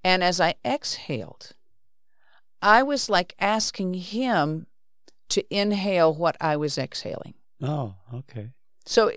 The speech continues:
Speaker 1: yeah, it's like he inhales of our worship,
Speaker 2: Mm-hmm.
Speaker 1: but it was almost more of my very essence,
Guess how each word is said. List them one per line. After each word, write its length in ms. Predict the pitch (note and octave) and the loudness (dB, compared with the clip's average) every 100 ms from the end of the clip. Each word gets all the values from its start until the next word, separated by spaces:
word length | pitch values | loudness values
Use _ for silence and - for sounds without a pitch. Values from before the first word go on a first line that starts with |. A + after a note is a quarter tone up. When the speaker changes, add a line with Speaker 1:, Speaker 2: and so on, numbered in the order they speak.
| - | -10
Speaker 1:
yeah, 400 | E3+ C4 F#4+ - F3+ - | -16 -4 2 2 0 0
it's 200 | A3 B3 | 2 4
like 160 | A3+ | 2
he 240 | - A#3 - | 0 -4 -2
inhales 440 | G3+ G#3 F#3 F3+ | 0 4 4 4
of 100 | F#3 | 0
our 100 | F3 | 0
worship, 440 | C3+ C3+ - C#4+ - - - - - | 0 -4 -4 -6 -8 -20 -20 -20 -12
Speaker 2:
Mm-hmm. 260 | A2+ F2 G#2+ G2+ - - - | -10 -8 -10 -12 -20 -20 0
Speaker 1:
but 240 | F3+ G#3+ - | 4 4 6
it 200 | A#3 G#3+ | 6 8
was 200 | A#3+ G#3+ | 6 6
almost 560 | B3 C4+ C#4 B3+ A3 - | 4 4 4 2 0 -2
more 440 | A3+ A#3 A#3 A3+ - - | 0 2 2 0 -2 0
of 460 | G3 F#3+ F#3 - - - | 4 4 2 -6 -16 -10
my 260 | F#3 G3 | -2 -2
very 360 | F3+ G3 G3 - | 0 -2 -4 -4
essence, 680 | E3+ E3+ - - - - - | -6 -4 -8 -12 -14 -14 -14